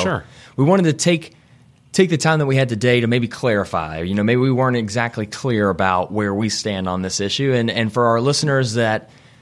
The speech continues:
Speaker 2: left feeling unsatisfied, we wanted to maybe clear the air a little bit.
Speaker 1: Yeah, I agree. A-, and, you know, listening back to the episode, there were a couple of things that were unclear, and I think, you know, anyone that did listen understands that it's a topic that I'm very passionate about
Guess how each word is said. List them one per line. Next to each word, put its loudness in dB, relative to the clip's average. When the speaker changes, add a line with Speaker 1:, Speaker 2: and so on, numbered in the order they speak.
Speaker 2:
left 2
feeling -2
unsatisfied, 2
we 2
wanted 0
to -2
maybe 0
clear -6
the -2
air -2
a -6
little -10
bit. -12
Speaker 1:
Yeah, 0
I 0
agree. 4
A-, -6
and, -6
you 0
know, 4
listening 4
back 2
to -4
the 4
episode, 2
there 2
were 2
a 2
couple 2
of 0
things 0
that 0
were 2
unclear, 0
and -2
I -4
think, -4
you 0
know, 2
anyone 2
that -6
did 4
listen 0
understands -4
that -2
it's -2
a -2
topic 0
that 0
I'm -2
very 0
passionate -2
about -6